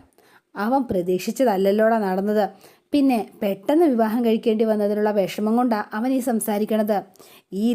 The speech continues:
ദേഷ്യമൊക്കെ മാറുമ്പം അവനോട് നമുക്ക് സംസാരിക്കാം. ആ, അന്നേരം എല്ലാം ശരിയായിക്കോളും" എന്ന് പറഞ്ഞു.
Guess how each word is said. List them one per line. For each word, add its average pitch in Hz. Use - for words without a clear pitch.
ദേഷ്യമൊക്കെ 185
മാറുമ്പം 208
അവനോട് 190
നമുക്ക് 226
സംസാരിക്കാം. 226
ആ, 214
അന്നേരം 190
എല്ലാം 247
ശരിയായിക്കോളും" 226
എന്ന് 196
പറഞ്ഞു. 190